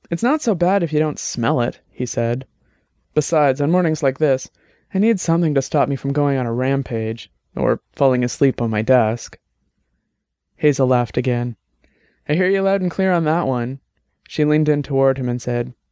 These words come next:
"If you're really desperate, I can drop some lightning on you." Dex raised an eyebrow.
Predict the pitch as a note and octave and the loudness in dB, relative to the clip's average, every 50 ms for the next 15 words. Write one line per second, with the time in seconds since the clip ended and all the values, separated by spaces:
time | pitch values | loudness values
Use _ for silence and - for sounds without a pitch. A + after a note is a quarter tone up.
0 | _ _ _ _ _ _ _ - - - - C3+ B2 C3 E3 G3 F3+ C#3+ B2+ C3 | _ _ _ _ _ _ _ -8 -6 -2 -2 0 2 2 4 4 4 4 2 2
1 | C#3 D#3+ E3 - - A#2+ B2+ - _ _ _ _ - G3 F3+ - E3+ D#3+ F#3 G3+ | 2 0 0 -2 -2 -2 -2 -4 _ _ _ _ -8 -6 -4 -4 -2 0 2 0
2 | G#3 G3+ - B2 A#2 A#2+ C3 D#3 - D#3 B2+ A#2+ A#2 A2+ A2+ A2+ A#2+ C3+ D3+ D#3 | 0 0 -2 -2 0 2 2 2 2 0 -2 -2 -2 -4 -2 -2 -2 -2 -4 -6
3 | - _ _ _ _ _ _ _ _ _ _ _ _ _ - - C#3 B2 - - | -8 _ _ _ _ _ _ _ _ _ _ _ _ _ 0 0 0 0 0 0
4 | - C3+ C3 C3 - - B2 B2 B2 B2+ C3 B2 B2 A#2+ A#2+ B2 B2 A#2+ | 2 2 2 2 0 -2 -2 0 0 -2 -2 -2 -2 -2 -2 -4 -4 -6